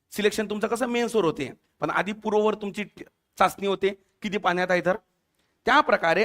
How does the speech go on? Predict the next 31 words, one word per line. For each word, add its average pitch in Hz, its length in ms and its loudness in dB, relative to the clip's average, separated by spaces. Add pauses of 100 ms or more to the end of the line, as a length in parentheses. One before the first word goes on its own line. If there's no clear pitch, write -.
आधीच 185 340 -2
द्वारपाल 175 540 2 (260)
तुमची 226 200 -2
टेस्ट 226 320 2
घ्यायचा. 147 380 -4 (540)
त्यामुळे 233 360 6
प्रगाढ 262 640 0
अथांग 254 600 -4
नॉलेजचं 202 300 -2
सेंटर 165 480 2 (240)
म्हणजे 165 160 0
काय 180 160 2
मानण्यात 170 340 -2
येत 151 140 0
होतं, 160 220 2 (260)
नालंदा 170 460 0
विश्वविद्यालय. 151 680 -2
म्हणजे 160 180 0
भारतापुरतंच 175 800 -2
नाही, 180 160 0
मी - 380 -16
तुम्हाला 175 180 -12
आताच - 300 -12
म्हटलं, 170 360 -2 (300)
आशियान 208 480 -2
देशाचे 214 400 -2
पण 277 160 0
विद्यार्थी 180 580 -2 (180)
यामध्ये 165 560 0
येत 190 180 6
होते 180 280 -2